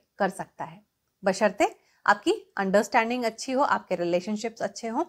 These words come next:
और जैसा कि मैंने आपसे कहा, आपको एक दूसरे के ऊपर विश्वास हो। लेकिन देखिए, होता क्या है कि जब हम बिजनेस स्टार्ट करते हैं उस समय तो एक्साइटमेंट बहुत सारी होती है,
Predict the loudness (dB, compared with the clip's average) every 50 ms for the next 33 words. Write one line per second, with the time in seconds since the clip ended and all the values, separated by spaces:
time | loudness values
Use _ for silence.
0 | -8 _ _ _ _ _ _ 4 6 6 6 4 -2 _ _ -4 -4 -2 -2 -2
1 | -4 -4 -6 -4 -2 -4 -4 -4 -6 -10 -8 -8 -10 -12 -14 _ _ _ _ _
2 | 0 0 0 2 2 0 0 0 -2 -4 -4 -6 -6 -6 -4 -4 -2 -2 -4 -4
3 | -4 _ _ _ _ _ _ _ -6 -6 -6 -6 -6 -2 2 4 4 4 2 -2
4 | -8 -14 -14 -18 -20 _ _ _ _ _ _ _ _ _ _ _ _ _ 0 0
5 | 2 4 4 4 4 4 2 4 6 6 4 4 2 -4 -2 -2 0 2 4 4
6 | 4 4 4 4 4 4 4 4 2 2 2 0 -2 -2 -2 -2 -2 -4 -6 -6
7 | -2 -2 -2 0 -2 -2 -2 -4 -4 -6 0 4 6 6 6 6 4 0 -2 -2
8 | -2 -2 -4 -4 -4 -6 -8 _ -8 -6 -2 -2 -2 -2 0 -2 -2 -4 -4 0
9 | 4 6 6 6 4 0 -2 -2 -2 0 0 0 0 0 -2 -4 -4 -4 -6 -8
10 | -8 -10 -10 -12 -12 -12